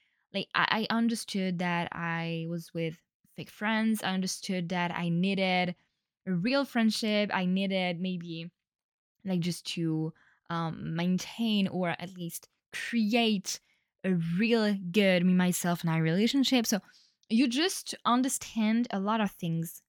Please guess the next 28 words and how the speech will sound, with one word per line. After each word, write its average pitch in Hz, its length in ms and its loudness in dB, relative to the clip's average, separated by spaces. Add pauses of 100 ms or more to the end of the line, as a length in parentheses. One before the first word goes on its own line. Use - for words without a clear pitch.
(140)
when 196 200 0
you're 185 200 2
suffering. 170 840 -6 (480)
And 214 220 2
of 180 280 -2
course, 208 420 -4
you 196 220 0
can 180 340 -4
lose 175 260 -4
people. 175 420 -8
You 180 200 -6
can, 196 280 -6
like, 175 240 -6 (680)
change 214 400 2
directions 180 680 4
in 175 120 0
life. 165 480 -4
You 185 240 -2
can 190 320 -2
evolve. 180 800 -2 (600)
But - 200 -4
everything 247 880 0 (260)
not 196 440 0
go 180 340 -2
as 180 240 -4
you 165 80 -10
planned 208 680 0 (400)
because 202 960 -2